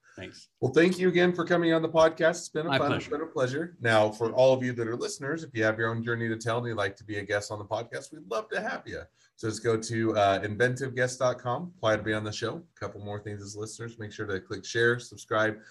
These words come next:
Speaker 2: and leave us a review 'cause we wanna make sure that everyone finds out about all of our awesome episodes and journeys. And last but not least, if you ever need help with your patents, your trademarks, or anything else with your startup, your small business,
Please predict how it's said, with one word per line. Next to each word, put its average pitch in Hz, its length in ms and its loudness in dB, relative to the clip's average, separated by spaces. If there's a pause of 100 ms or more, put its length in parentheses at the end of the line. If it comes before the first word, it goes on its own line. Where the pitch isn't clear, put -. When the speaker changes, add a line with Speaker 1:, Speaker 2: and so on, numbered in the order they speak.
(120)
Speaker 2:
and - 100 -12
leave - 200 -4
us 180 160 -2
a - 20 0
review 151 300 0
'cause 147 120 -10
we 180 60 -4
wanna 170 160 -4
make 160 140 -6
sure 160 120 -6
that - 220 -10
everyone 185 500 -4
finds 160 240 0
out 131 220 2
about 110 260 -4
all 110 200 -2
of 107 80 -4
our 104 160 0
awesome 98 260 -4
episodes - 640 -10
and 87 180 -12
journeys. 80 440 -12 (340)
And 101 160 -4
last 113 340 2
but 120 100 -4
not 110 200 0
least, 117 280 -2
if - 60 -18
you 101 80 -6
ever 98 120 -6
need 95 160 -8
help 95 160 -4
with - 100 -20
your 92 120 -10
patents, 98 340 -4
your 95 80 -12
trademarks, 95 500 -8
or 87 160 -14
anything 113 340 -8
else 104 240 -8
with - 60 -20
your 90 100 -10
startup, 95 400 -4
your 92 120 -8
small 92 260 -8
business, 92 380 -8